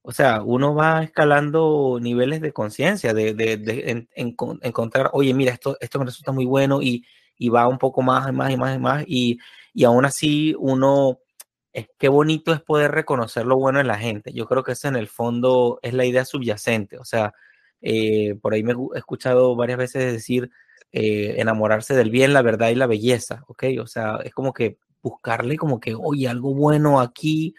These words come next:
eh, es otra forma de pensar, diferente de, porque he venido escuchando ciertas cosas de Marx recientemente, parece que Marx era un experto en descalificar, y lo vemos en todos los que,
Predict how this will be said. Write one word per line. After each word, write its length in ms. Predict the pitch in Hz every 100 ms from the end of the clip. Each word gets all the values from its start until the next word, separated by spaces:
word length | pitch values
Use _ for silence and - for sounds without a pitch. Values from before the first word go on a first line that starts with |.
| _ - - _ -
eh, 280 | 127 120 131
es 100 | 135
otra 240 | 165 165 151
forma 280 | 156 151
de 80 | 147
pensar, 480 | - 107 - 107 110 123
diferente 600 | 160 170 170 151 165 147
de, 220 | 147 165
porque 340 | - 110 110 - _ -
he 60 |
venido 180 | 127 143
escuchando 340 | 151 - 120 131
ciertas 300 | 139 131 143
cosas 260 | 139 156
de 80 | 131
Marx 400 | 117 117 131 - -
recientemente, 720 | 110 117 123 120 113 139 139 _ - _ _ _ _ - _ _
parece 320 | 120 120 156
que 100 | 139
Marx 300 | 120 117 -
era 100 | 139
un 100 | 139
experto 720 | 139 - 139 135 - 143 139 -
en 220 | 123 113
descalificar, 840 | 107 - 113 104 107 113 110 98 -
y 120 | 147
lo 120 | 143 117
vemos 280 | 127 175 151
en 180 | 110
todos 600 | - 127 135 151 - _ _ _
los 240 | - 117 -
que, 400 | - 107 110